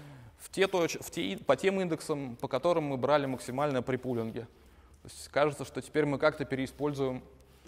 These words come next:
информацию, которую мы раньше утрачивали.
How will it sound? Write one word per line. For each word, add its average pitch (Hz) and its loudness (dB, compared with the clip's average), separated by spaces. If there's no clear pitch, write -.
информацию, 131 2
которую 139 4
мы 120 0
раньше 131 2
утрачивали. 117 0